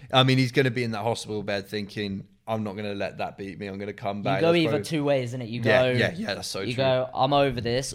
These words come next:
Speaker 2: or you go, "F-,
Speaker 1: Fuck
Speaker 2: I'm going
Speaker 1: it,
Speaker 2: hard."
Speaker 1: I'm going hard. Yeah, yeah, yeah. No, that, that's very true. But yeah, so the, so the, the skydiving, I want to develop into the base jumping. But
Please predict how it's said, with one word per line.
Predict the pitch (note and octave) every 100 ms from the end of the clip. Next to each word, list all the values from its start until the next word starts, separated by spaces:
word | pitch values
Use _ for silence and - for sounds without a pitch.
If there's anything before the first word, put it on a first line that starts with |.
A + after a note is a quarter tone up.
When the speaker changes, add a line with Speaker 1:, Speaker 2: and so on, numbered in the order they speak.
| -
Speaker 2:
or | A2+
you | A#2 A#2
go, | A2+ A2+ A2+ G#2
"F-, |
Speaker 1:
Fuck | F2+ - -
Speaker 2:
I'm | B2+ A#2+
going | A#2 A2+
Speaker 1:
it, | A#2
Speaker 2:
hard." | B2 A#2+ A2+
Speaker 1:
I'm | A#2+
going | G#2 B2 A2
hard. | G#2+ G2 F#2 F#2
Yeah, | A2 G#2 G2
yeah, | G2 G2 F#2+
yeah. | G2 G2+ - - - -
No, | A#2 A2+
that, | A2+ A#2+
that's | B2 A#2+
very | - A2+ A2+
true. | - A#2
But | A2 A#2+ C3
yeah, | C3+
so | A#2+ -
the, | C3 C3 C3
so | A#2+ C#3
the, | B2+ A#2+ -
the | C#3
skydiving, | B2+ - D3+ D#3+ C#3+ B2+ B2 A2+ A#2 A2+ - - - - _ -
I | A#2+
want | A#2+ A#2+ A#2+
to | A#2+
develop | A#2 G#2 A2+ G#2+ A2
into | G#2 G2
the | G#2
base | G2+ A2 G#2 -
jumping. | G#2 G2 G#2+ F#2+
But | A#2+